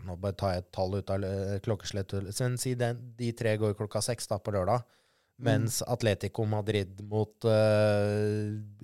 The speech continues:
Speaker 1: Getafe, som ikke har noe å si for noen andre enn seg selv,
Speaker 2: Den
Speaker 1: den
Speaker 2: går
Speaker 1: går klokka ni.
Speaker 2: Ja, ikke sant.
Speaker 1: Ikke sant? Så
Speaker 2: Så det er litt opp til Gud her, og så, og så får man møte opp til kampstart og se,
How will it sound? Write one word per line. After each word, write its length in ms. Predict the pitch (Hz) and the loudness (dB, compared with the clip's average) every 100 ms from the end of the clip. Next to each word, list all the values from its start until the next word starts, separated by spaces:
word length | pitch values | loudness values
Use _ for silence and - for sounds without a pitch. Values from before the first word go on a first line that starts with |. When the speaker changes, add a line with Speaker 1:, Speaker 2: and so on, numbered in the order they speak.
| - - | -14 -2
Speaker 1:
Getafe, 640 | 120 - - - - 127 131 | -2 -2 -6 -6 -2 0 2
som 140 | 135 | 0
ikke 200 | 123 - | 0 4
har 120 | 113 | 4
noe 160 | 117 107 | 4 0
å 40 | |
si 160 | 98 104 | 0 -2
for 120 | 120 | -2
noen 340 | 127 123 98 110 | -4 -4 -4 -4
andre 360 | 101 95 110 92 | -4 0 2 2
enn 440 | 104 101 104 101 - _ _ _ | 0 0 -2 -4 -8 _ _ _
seg 200 | 117 104 | -2 2
selv, 280 | 131 160 - - - | 2 2 -4 -14 -6
Speaker 2:
Den 120 | 135 | 4
Speaker 1:
den 220 | 127 123 | 6 8
Speaker 2:
går 160 | 123 127 | 8 6
Speaker 1:
går 60 | 117 98 | 6 4
klokka 140 | 123 | 4
ni. 220 | 104 92 - 143 | 4 0 -4 -14
Speaker 2:
Ja, 80 | 127 | -14
ikke 180 | 117 120 | -14 -14
sant. 140 | 117 110 | -12 -10
Speaker 1:
Ikke 120 | 110 | -2
sant? 260 | 143 139 - | 0 0 -4
Så 540 | - 139 131 123 120 73 | -4 2 4 4 2 -4
Speaker 2:
Så 20 | - | 8
det 20 | 165 | 10
er 40 | 185 | 10
litt 180 | 175 | 10
opp 160 | 160 - | 6 6
til 100 | 160 | 6
Gud 200 | 147 135 | 8 10
her, 200 | 170 170 | 10 10
og 100 | 156 | 8
så, 300 | - 156 147 | 6 8 8
og 60 | 139 | 6
så 100 | 151 | 4
får 140 | 151 | 2
man 160 | 143 143 | 4 6
møte 240 | 131 - | 4 2
opp 160 | 117 - | -2 -2
til 240 | 135 127 | 0 0
kampstart 480 | 127 123 120 131 123 | 2 0 0 -2 0
og 60 | |
se, 100 | 131 | 0